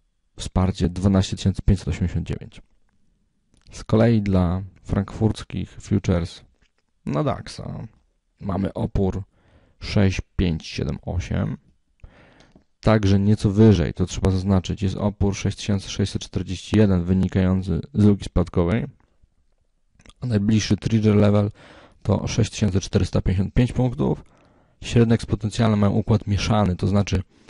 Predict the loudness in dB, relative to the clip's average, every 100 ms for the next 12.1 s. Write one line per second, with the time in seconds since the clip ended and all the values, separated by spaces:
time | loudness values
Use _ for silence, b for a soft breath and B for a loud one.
0 | b b b b _ -2 0 0 0 -4
1 | -12 _ _ -18 -4 -2 0 0 0 0
2 | -4 -4 -2 0 0 2 0 0 -2 0
3 | 4 6 6 4 2 -2 -2 -2 0 2
4 | 0 -2 -4 0 0 2 0 0 -4 -2
5 | -2 -2 -2 -4 -6 -12 -12 -2 2 2
6 | 2 0 -6 -2 -2 0 -2 -2 -2 -4
7 | -12 b b b b b b b b -2
8 | 2 2 0 -10 _ _ _ -6 0 4
9 | 6 6 4 2 4 4 4 2 4 4
10 | 4 2 0 -2 -8 -8 -18 -2 -2 -2
11 | -2 -2 0 2 4 4 4 2 2 0
12 | -4